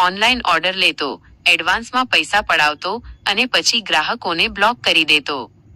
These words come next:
આ રીતે તેણે ફુમતાજી નામના બ્રાન્ડ નેમનો ઉપયોગ કરી અનેક નિર્દોષ લોકો સાથે લાખો રૂપિયાનું ફ્રોડ કર્યું. જ્યારે ફુમતાજીના મિત્રોને આ ભવ્ય જીવનશૈલી પાછળ કંઈક રંધાતું હોય તેવું લાગ્યું, ત્યારે તેમણે છુપી રીતે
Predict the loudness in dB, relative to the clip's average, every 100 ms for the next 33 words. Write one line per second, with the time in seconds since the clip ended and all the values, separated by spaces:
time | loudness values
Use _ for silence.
0 | -8 -2 0 0 0 0 2 2 0 -4
1 | -6 2 2 4 2 2 0 2 0 2
2 | 2 2 0 0 0 -6 -8 -2 -2 0
3 | 0 0 -2 -10 _ -2 0 0 2 0
4 | 0 -2 0 -2 -2 -4 0 0 0 -2
5 | 0 -2 -2 -4 0 0 0 -2 0 0
6 | 2 2 2 -2 -10 _ -20 -18 -18 -14
7 | -4 0 2 2 -2 -6 0 2 2 0
8 | 0 0 -2 -2 -2 -4 -8 -12 -2 0
9 | 0 -4 0 0 0 0 0 2 2 2
10 | 2 0 0 0 0 0 0 0 0 -2
11 | -2 -2 0 0 0 -2 0 0 0 -4
12 | -8 -14 -10 0 2 2 2 0 2 0
13 | -2 0 0 2 0 0